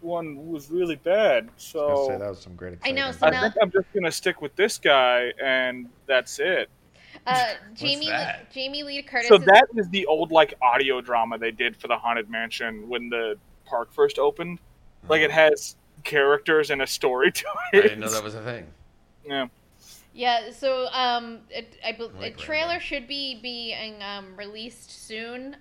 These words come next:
Speaker 3: Um, right now, they just, they only gave the sneak peek to the actual expo attendees. Uh, but Jamie Lee Curtis is gonna play Madame Leona, or, sorry,
Speaker 1: Oh,
Speaker 3: Leota.
Speaker 1: okay.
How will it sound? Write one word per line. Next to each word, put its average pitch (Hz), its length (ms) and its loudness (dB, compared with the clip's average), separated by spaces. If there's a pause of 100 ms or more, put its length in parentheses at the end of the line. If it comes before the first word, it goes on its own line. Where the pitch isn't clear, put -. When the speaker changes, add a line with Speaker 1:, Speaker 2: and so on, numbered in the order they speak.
Speaker 3:
Um, 185 420 -10
right 208 180 -8
now, 208 200 -6
they 202 180 -10
just, 208 300 -10 (200)
they 202 140 -10
only 196 180 -14
gave 190 220 -12
the 196 60 -20
sneak 190 340 -20
peek 190 280 -18
to 190 200 -16
the - 120 -14
actual 180 640 -12 (100)
expo 190 520 -12
attendees. 185 640 -14 (340)
Uh, 185 140 -6
but 226 120 -12
Jamie 247 260 -8
Lee 269 120 -6
Curtis 233 320 -10
is 226 100 -18
gonna 202 160 -14
play 190 400 -8
Madame 185 500 -12
Leona, 180 480 -14 (800)
or, - 140 -16
sorry, 202 260 -12
Speaker 1:
Oh, 220 60 0
Speaker 3:
Leota. 180 200 2
Speaker 1:
okay. 226 220 -8